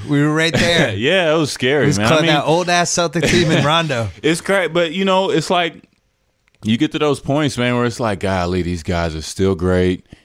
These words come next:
Speaker 1: and we're trying to be great." So they're trying to taste, you taste the victory again, and they, they know what they want, and they're trying, they know what it takes to get there, and they put us in that position.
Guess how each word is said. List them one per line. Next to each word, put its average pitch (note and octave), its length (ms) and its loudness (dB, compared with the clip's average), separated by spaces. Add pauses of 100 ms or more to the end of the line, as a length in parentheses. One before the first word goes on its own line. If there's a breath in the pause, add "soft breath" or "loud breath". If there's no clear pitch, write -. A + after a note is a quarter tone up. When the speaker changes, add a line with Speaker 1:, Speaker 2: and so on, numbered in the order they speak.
(100)
Speaker 1:
and D#2+ 360 -6
we're F#2+ 140 0
trying G#2 400 -2
to F#2+ 60 -2
be E2+ 120 -4
great." E2+ 360 -2
So E2 460 -2 (540 soft breath)
they're F#2 300 -2
trying F#2+ 460 0
to E2+ 80 -4
taste, F#2+ 560 -4 (160)
you F#2 120 -4 (140)
taste G2 360 -6
the F#2 60 -10
victory F#2+ 540 -2
again, E2+ 340 -4
and E2 160 -6
they, F2 140 -4
they E2 220 -4
know A2 180 0
what F#2+ 180 -2
they G2+ 160 0
want, F#2 280 -2
and F2 100 -2
they're G2 80 0
trying, F2+ 300 -4
they F2+ 80 0
know G2 140 0
what F#2+ 120 0
it F2 80 -4
takes F#2 260 -4
to E2+ 80 -10
get G2+ 220 -6
there, E2 280 -6 (460 loud breath)
and D#2 160 -8
they E2+ 120 -4
put G#2 240 -2
us F#2+ 200 -4
in F#2+ 80 -2
that F2+ 180 -4
position. F2 640 -4